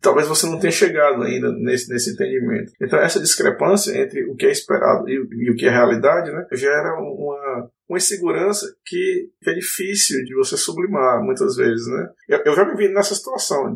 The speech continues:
né, em reuniões que, que, que tava sendo discutido, coisas que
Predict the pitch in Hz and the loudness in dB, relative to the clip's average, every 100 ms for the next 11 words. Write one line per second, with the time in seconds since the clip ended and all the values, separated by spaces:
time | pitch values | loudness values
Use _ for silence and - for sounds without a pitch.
0 | - 127 147 - - 139 143 131 - 139 | -4 -2 -4 -6 -2 -2 0 -8 -2 2
1 | 135 135 127 131 - - - 120 - - | 2 2 0 -2 -4 -8 -12 -12 -12 -6
2 | 131 - - - 131 131 131 127 - 131 | -6 -6 -16 0 4 4 2 0 -2 -2
3 | 151 165 - _ - - _ _ 147 160 | -2 -4 -8 _ -20 -20 _ _ 0 2
4 | 175 - 185 170 | 2 2 0 0